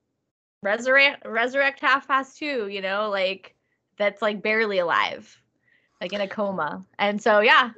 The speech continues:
that's what, <laughs> that's what sort of happened. That was two thousand four, thirteen or fourteen, two thousand fourteen, when we, like,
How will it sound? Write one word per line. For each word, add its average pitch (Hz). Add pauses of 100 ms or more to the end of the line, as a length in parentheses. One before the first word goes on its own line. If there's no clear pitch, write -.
(140)
that's 240
what, 269
<laughs> 285
that's 277
what 285
sort 294
of 320
happened. 269
That 240
was 262
two 269
thousand 233 (1040)
four, 226 (160)
thirteen 233
or 226
fourteen, 226 (100)
two 254
thousand 226
fourteen, 254
when 208
we, 202
like, 190